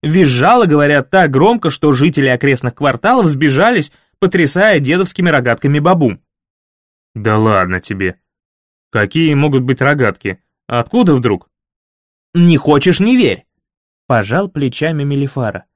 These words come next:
«Я сам не видел, но рассказывают, один старик с огромной рогаткой там действительно был, но не в нём, собственно, дело,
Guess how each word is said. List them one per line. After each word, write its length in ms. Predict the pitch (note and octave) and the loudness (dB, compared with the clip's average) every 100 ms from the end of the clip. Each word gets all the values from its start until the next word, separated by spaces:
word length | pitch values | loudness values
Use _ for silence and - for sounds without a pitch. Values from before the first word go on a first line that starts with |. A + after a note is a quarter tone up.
| _ _ - | _ _ -4
«Я 220 | C3+ A#2 | 0 0
сам 300 | - G3 F#3+ | 2 2 2
не 100 | D3+ | 2
видел, 300 | F3 C3+ A#2 | 2 0 0
но 140 | B2+ | 2
рассказывают, 680 | A#2 A2+ - A3+ A#3+ D#3 B2+ _ _ - | 0 -2 0 2 4 2 0 _ _ -4
один 340 | C#3+ D3 G3 | -2 0 0
старик 380 | F3+ B2+ D3+ F3+ | 0 0 0 0
с 80 | - | -2
огромной 420 | D3+ F#3+ E3+ B2+ | 0 2 2 0
рогаткой 420 | A#2+ E3 F3+ D#3 | 0 0 0 -2
там 180 | D3+ D3 | 0 0
действительно 540 | C#3+ C#3 F3 G3+ G#3+ | 0 0 -2 0 0
был, 240 | A3+ F3 - - _ | 2 0 -2 -14 _
но 400 | - - - C3+ | -20 -6 0 2
не 160 | B2 D3+ | 4 2
в 80 | D3 | 2
нём, 260 | B3 G#3+ | 2 2
собственно, 580 | C3 G#3 F#3+ - G#3 G#3 | 0 -2 -4 -4 -2 0
дело, 400 | F#3 G3+ G#2+ - | 0 0 0 -6